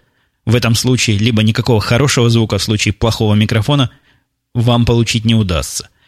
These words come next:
Но, с другой стороны, я могу рекомендовать слушателям этого выпуска быть оптимистами. Даже если у вас есть совсем плохой микрофон,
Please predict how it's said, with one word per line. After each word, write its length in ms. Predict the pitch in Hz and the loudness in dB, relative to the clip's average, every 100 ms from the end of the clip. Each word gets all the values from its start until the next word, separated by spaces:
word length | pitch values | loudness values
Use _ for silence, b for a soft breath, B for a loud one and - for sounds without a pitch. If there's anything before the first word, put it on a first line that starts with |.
| _ | _
Но, 140 | - 131 | 0 0
с 60 | |
другой 280 | 113 135 160 | 2 2 2
стороны, 300 | 170 135 123 | 0 0 2
я 240 | 113 107 101 | 2 2 2
могу 340 | 107 120 - _ | 2 0 -4 _
рекомендовать 720 | 117 - 117 117 120 127 120 _ | -2 2 2 4 2 0 -4 _
слушателям 640 | - 127 113 - 104 101 - | -4 -2 -2 -2 -2 -2 -6
этого 300 | - 117 110 | -4 0 2
выпуска 540 | 110 156 131 107 - - _ | 2 0 -2 -4 -4 -8 _
быть 240 | 110 117 | -4 -2
оптимистами. 760 | - 127 - 120 90 - - 78 _ _ _ _ _ _ _ | -2 -6 0 0 0 -2 -10 -14 _ _ _ _ _ _ _
Даже 240 | 120 139 | 0 2
если 200 | 156 131 | 2 0
у 40 | 131 | 0
вас 160 | 127 | 2
есть 160 | 131 117 | 0 0
совсем 440 | - 113 - 101 | -2 -2 -2 -2
плохой 300 | 85 90 - | -2 -4 -2
микрофон, 560 | 101 98 101 101 131 139 | 0 0 -2 0 -2 -2